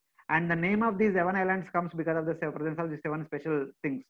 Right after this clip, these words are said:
Jambu tree, Plaksha tree, Salmal tree, Kusha grass, Krauncha mountain, Shaka Dvipa, Shaka tree, lotus flower, that is Pushkara lotus flower. So these are the details which we discussed from chapter one and from chapter twenty.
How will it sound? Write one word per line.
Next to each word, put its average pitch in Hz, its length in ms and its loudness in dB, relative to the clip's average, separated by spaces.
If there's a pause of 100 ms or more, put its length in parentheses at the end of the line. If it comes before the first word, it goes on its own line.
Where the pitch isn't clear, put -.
(100)
Jambu 147 280 0
tree, 156 140 0
Plaksha 139 340 -6
tree, 143 140 0
Salmal 139 380 -4
tree, 147 100 0
Kusha 143 340 -6
grass, 135 200 -2 (120)
Krauncha 131 260 -4
mountain, 135 380 -6
Shaka 127 280 -10
Dvipa, 131 400 -8
Shaka 139 240 -6
tree, 135 260 -6 (500)
lotus 131 440 -2
flower, 120 260 -8
that 123 100 -6
is 135 160 -6
Pushkara 156 380 -4
lotus 131 300 -4
flower. 120 220 -10 (1500)
So 165 100 4
these 165 220 4
are 185 100 6
the 185 100 6
details 185 380 6 (540)
which 147 240 -2
we 156 100 0
discussed 175 480 -4 (640)
from 151 180 -2
chapter 165 380 2
one 220 320 2 (320)
and 139 220 -4
from 254 320 0 (360)
chapter 175 540 0 (500)
twenty. 131 380 -2